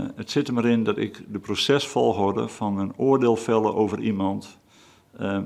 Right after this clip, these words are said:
graag zou willen hebben naar horen en wederhoor. U hebt er alle drie geen antwoord op gegeven. U bent alle drie verontwaardigd dat ik daar verhalen kom halen.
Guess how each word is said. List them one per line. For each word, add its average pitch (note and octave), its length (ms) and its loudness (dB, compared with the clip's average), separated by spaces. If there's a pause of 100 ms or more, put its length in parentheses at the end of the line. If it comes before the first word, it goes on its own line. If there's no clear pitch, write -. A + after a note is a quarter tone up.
graag A2 380 -2
zou G2+ 140 -4
willen G2 200 0
hebben F#2+ 180 -4
naar F#2+ 100 -4
horen G2 240 -2
en F#2+ 80 -2
wederhoor. F#2 480 0
U A#2 140 2
hebt A2 140 -2
er G#2 120 -4
alle A2+ 220 2
drie G#2 140 -2
geen G#2 200 -6
antwoord F#2+ 280 -8
op G2 80 -12
gegeven. G2 420 -16 (680)
U A2 160 -4
bent G2+ 200 -6
alle A#2+ 260 4
drie G#2 200 0
verontwaardigd G#2+ 540 0
dat G2 100 -8
ik G2 140 -6
daar G2 160 0
verhalen A2+ 400 -2
kom A#2+ 140 -2
halen. A2 380 2